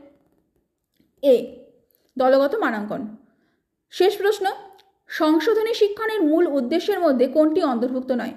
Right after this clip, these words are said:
এ, পিছিয়ে পড়া শিক্ষার্থীদের দুর্বলতাকে চিহ্নিত করা, বি, প্রয়োজনীয় সংশোধনে সহায়তা করা, সি, নতুন বিষয় পড়ানোর আগে সকলের মধ্যে পূর্ব পাঠের জ্ঞানের সমতা আনা, ডি, দুর্বলতাগ্রস্ত শিক্ষার্থীদের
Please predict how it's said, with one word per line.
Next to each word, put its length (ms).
এ, 240
পিছিয়ে 340
পড়া 280
শিক্ষার্থীদের 600
দুর্বলতাকে 540
চিহ্নিত 360
করা, 300
বি, 320
প্রয়োজনীয় 600
সংশোধনে 720
সহায়তা 500
করা, 300
সি, 400
নতুন 380
বিষয় 340
পড়ানোর 400
আগে 280
সকলের 500
মধ্যে 500
পূর্ব 300
পাঠের 400
জ্ঞানের 680
সমতা 520
আনা, 200
ডি, 320
দুর্বলতাগ্রস্ত 1160
শিক্ষার্থীদের 800